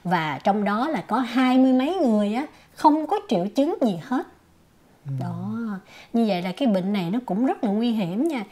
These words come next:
Speaker 1: Nhiều khi mình đã bệnh mà mình không triệu chứng gì hết thì mình đi khắp nơi mình sẽ lây cho rất là nhiều người. Và ngày hôm nay nó đã đóng cửa cái thành phố Cáp Nhĩ Tân.
Speaker 2: À, lúc kia Lộc cũng có nghe một cái ví dụ là ở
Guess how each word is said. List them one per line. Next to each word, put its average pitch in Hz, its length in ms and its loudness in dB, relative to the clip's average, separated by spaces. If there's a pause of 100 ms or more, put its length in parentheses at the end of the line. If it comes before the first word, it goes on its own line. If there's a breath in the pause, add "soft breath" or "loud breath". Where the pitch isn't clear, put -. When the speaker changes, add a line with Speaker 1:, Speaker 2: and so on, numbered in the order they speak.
(200 loud breath)
Speaker 1:
Nhiều 202 140 2
khi 254 180 2
mình 208 340 0 (220)
đã 196 340 0
bệnh 190 260 0
mà 202 60 -2
mình 180 200 -2
không 277 340 4
triệu 190 240 0
chứng 311 240 2
gì 175 100 -2
hết 208 260 -4 (260)
thì 175 160 -4
mình 165 320 -4
đi 202 200 0
khắp 269 220 -4
nơi 202 220 0
mình 151 200 -4
sẽ 196 160 -10
lây 196 320 -4
cho 180 180 -6 (100)
rất 330 180 -2
là 175 80 -8
nhiều 147 340 -12
người. 135 200 -10 (380 loud breath)
Và 170 160 0
ngày 165 180 -4
hôm 190 200 -4
nay 180 240 -8
nó 202 360 -6
đã 175 280 -6 (120)
đóng 262 220 2 (120)
cửa 170 320 -8 (120)
cái 233 160 -8
thành 160 140 -12
phố 196 520 -10 (400 soft breath)
Cáp 254 220 -6
Nhĩ 202 240 -6
Tân. 190 140 -6 (480)
Speaker 2:
À, 135 220 -4
lúc 143 280 -2
kia 139 100 2
Lộc 123 180 0
cũng 139 120 -8
có 165 120 -2
nghe 139 260 0
một 127 200 -2
cái 151 80 -2
ví 147 180 -2
dụ 107 160 -2
là 104 320 -6 (380)
ở 131 480 -4